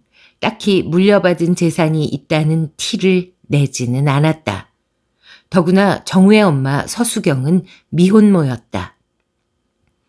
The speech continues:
스무 살에 정우를 낳았고 결혼은 하지 않았다. 엄마의 도움을 받아가며 지금껏 남편 없이 홀로 정우를 키워왔다. 유괴범이 노릴 만한 조건은 아니었다.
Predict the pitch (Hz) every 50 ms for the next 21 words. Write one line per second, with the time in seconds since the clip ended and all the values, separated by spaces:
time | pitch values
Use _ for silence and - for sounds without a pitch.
0 | _ _ _ _ _ - - - 294 269 269 262 233 247 196 170 190 214 220 -
1 | 165 160 160 160 156 139 170 175 170 143 131 123 117 _ _ - 175 175 143 -
2 | - - - _ _ - - 170 147 175 175 175 185 202 214 220 220 226 - -
3 | 151 131 147 160 156 160 160 - _ 101 107 117 113 - _ _ _ _ _ _
4 | _ _ _ _ _ _ _ _ _ _ _ - 190 196 202 196 196 202 190 208
5 | 196 175 170 175 180 185 190 - 165 151 - 151 165 - 165 156 139 131 131 127
6 | 131 - _ _ _ _ _ - 180 143 160 151 147 143 - 143 151 151 151 -
7 | _ - _ _ - 135 165 165 165 - - 190 180 165 139 127 123 120 - -
8 | - - - 131 139 131 - _ _ _ _ - 233 214 202 180 175 196 226 226
9 | - _ _ _ _ - - 185 165 165 147 - - - - - - 247 233 226
10 | 185 127 104 - _ _ 98 80 - - _ _ _ _ _ _ _ _ _ _
11 | _ _ _ _ _ - 147 175 175 214 226 233 233 202 190 180 190 214 220 160
12 | 147 151 - 175 208 208 196 185 175 170 165 160 151 139 - - 151 143 - -
13 | 139 135 120 120 117 117 127 123 - - - 139 151 147 151 156 156 156 156 _
14 | _ 120 110 95 - - _